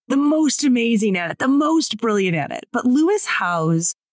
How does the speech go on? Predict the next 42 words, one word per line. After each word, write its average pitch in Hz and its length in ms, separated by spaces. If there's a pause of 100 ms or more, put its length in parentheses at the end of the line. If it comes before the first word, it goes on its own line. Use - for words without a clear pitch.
(120)
who 226 60
has 196 160
the 190 100
School 185 220
of 175 60
Greatness 160 340
podcast, - 580
I 208 120
think 294 220
he 262 140
knows 165 460
a - 60
little 170 160
bit - 160
more - 180
than - 160
me - 140
about - 260
some 202 140
of - 60
the 202 60
stuff. - 320
And 214 140
he 285 200
says 156 500 (640)
when 240 280
he's 269 280
developing 269 480
mentors, 180 440
he 240 140
goes 254 300
to 339 80
someone 247 340
who's 202 200
just 208 280
one 180 500
or 208 100
two - 280
steps - 320
ahead - 200
of 139 120
him. - 100